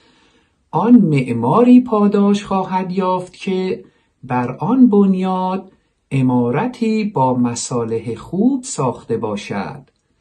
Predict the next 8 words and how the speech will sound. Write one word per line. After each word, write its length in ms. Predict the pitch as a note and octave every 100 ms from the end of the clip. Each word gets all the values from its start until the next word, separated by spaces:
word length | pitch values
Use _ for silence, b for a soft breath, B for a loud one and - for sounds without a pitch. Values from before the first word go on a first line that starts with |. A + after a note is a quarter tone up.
| _ _ _ _ -
و 100 | B2
حاصل 640 | B2+ A#2 A2+ - G3+ A#3+
کارش 760 | G#3 F3 E3+ D#3+ D#3 D3+ - -
صحیح 800 | - - B2 A#2 D3 F3+ G#3+ G#3
و 100 | B2+
سالم 960 | A#2+ - A#2 G#2+ G2 G2 C#3+ A3+ B3+ B3+ - B B B B -
از 360 | C#3+ C#3 B2+
بوته 560 | B2+ C#3 C#3 - C4+